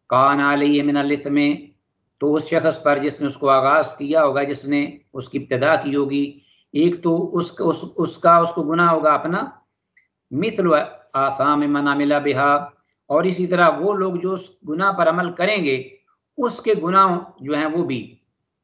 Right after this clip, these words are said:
उसी तरह उसमें शामिल होगा। ला यनकुसु ज़ालिका मिन औज़ारिहिम शैया, दोनों तरह के लोगों के गुनाहों में कोई कमी नहीं होगी, यानी गुनाह की इब्तिदा करने वाला गुमराही की,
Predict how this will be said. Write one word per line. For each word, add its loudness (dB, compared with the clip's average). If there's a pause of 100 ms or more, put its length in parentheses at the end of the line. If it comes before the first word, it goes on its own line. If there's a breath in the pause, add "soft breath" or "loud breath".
(220)
उसी -4
तरह 2
उसमें 0
शामिल 0
होगा। 2
ला 4
यनकुसु -4
ज़ालिका -2
मिन -2
औज़ारिहिम -2
शैया, 2 (800)
दोनों 0
तरह 2
के -4
लोगों -4
के -4
गुनाहों 0 (480)
में -4
कोई 0
कमी 0
नहीं -2
होगी, 0 (680)
यानी 0
गुनाह 2
की -2
इब्तिदा 4
करने 0
वाला 2
गुमराही -2
की, -8